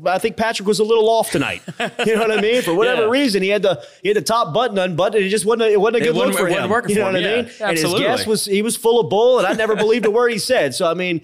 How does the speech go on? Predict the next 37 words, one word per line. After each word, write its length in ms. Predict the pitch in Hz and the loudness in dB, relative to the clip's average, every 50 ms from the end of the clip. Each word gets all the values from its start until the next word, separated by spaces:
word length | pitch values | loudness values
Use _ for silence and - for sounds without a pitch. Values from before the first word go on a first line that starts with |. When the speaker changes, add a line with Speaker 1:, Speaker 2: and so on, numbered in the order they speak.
| _ - - - _ - | _ -20 -20 -20 _ -4
Speaker 1:
uh, 220 | - 156 156 156 147 | -2 -2 0 0 0
hopefully 320 | 196 233 233 226 233 220 | 0 0 0 2 2 2
he'll 160 | 202 202 220 | 4 2 2
be 100 | 208 226 | 2 0
better 240 | 214 175 233 226 220 | 0 0 2 2 2
next 260 | 220 240 233 - - | 2 0 0 -2 -2
week, 300 | 151 135 - 226 - - - - | -4 -4 -4 -4 -8 -10 -10 -6
Speaker 2:
<laughs> 60 | - | -2
Speaker 1:
right? 280 | 196 185 196 233 277 240 | -2 0 0 0 -2 -2
I 60 | 185 | -2
mean, 220 | 190 196 196 202 | -2 -2 -2 0
you 100 | 202 226 | 0 0
would 100 | 233 220 190 | 0 0 2
be 80 | 226 | 2
like, 280 | 220 208 190 175 - - - - - - - _ _ _ _ _ _ | 0 2 0 -2 -4 -8 -20 -20 -20 -20 -20 _ _ _ _ _ _
"Who 180 | - 226 320 440 | -2 0 2 2
are 80 | 466 427 | 2 2
these 160 | 156 139 123 | 0 -2 -4
guys?" 360 | 127 127 - 139 127 - - - - 185 208 202 - | -4 -4 -2 -2 -2 -4 -4 -8 -8 -8 -10 -8 -4
<laughs> 60 | - | -2
You 100 | 285 254 | -2 0
know 100 | 196 - | 0 0
what 100 | - - | 0 0
I 40 | 220 | 0
mean? 200 | 196 202 247 302 | 2 2 2 2
Like, 260 | 320 208 180 175 - - - - - - - | 2 0 0 -2 -6 -12 -18 -20 -16 -6 0
who 80 | 254 359 | 2 2
do 80 | 415 | 4
they 120 | 330 240 240 | 4 2 2
think 180 | 262 269 214 | 0 -2 0
they 120 | 233 220 214 | 2 2 4
are? 360 | 214 294 403 381 117 107 113 - | 4 4 2 2 0 -2 -4 -4
I 40 | |
mean, 180 | 185 196 190 185 | -2 -2 0 0
that's, 220 | 190 202 185 - | -2 -2 -4 -4
that's 240 | - 175 185 180 - | -2 -2 -2 -2 -2
kinda, 400 | - 214 202 196 180 156 135 - | -2 -2 0 0 0 -2 -2 -6